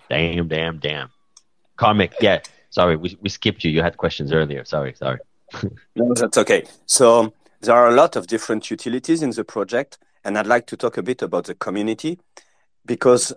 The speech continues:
Speaker 2: um, some people that invest in N F Ts want to know about what's in them, what's in it for them. So basically, there's a community treasury with hundred and forty eth.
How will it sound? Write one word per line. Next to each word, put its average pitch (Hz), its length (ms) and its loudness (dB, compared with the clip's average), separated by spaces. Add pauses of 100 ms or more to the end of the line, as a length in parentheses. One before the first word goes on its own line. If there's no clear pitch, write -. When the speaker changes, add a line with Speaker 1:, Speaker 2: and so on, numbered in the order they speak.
Speaker 2:
um, 92 680 2 (240)
some 113 440 -2 (680)
people 131 260 0
that 101 200 -2
invest 104 420 -2
in 135 140 -4
N 127 140 -4
F 131 100 -6
Ts 151 380 -10 (360)
want 120 340 2
to 120 100 -2
know 120 140 6
about 90 380 0 (140)
what's 120 300 0
in 113 160 0
them, 110 400 0
what's 123 260 0
in 117 80 -2
it 120 100 -2
for 95 200 -2
them. 82 260 0 (380)
So - 160 -4
basically, 160 720 -2 (340)
there's 117 260 0
a 123 60 -10
community 139 500 0
treasury 107 600 0 (100)
with 98 420 -4
hundred 117 320 2
and 98 160 0
forty - 380 -6
eth. - 340 -10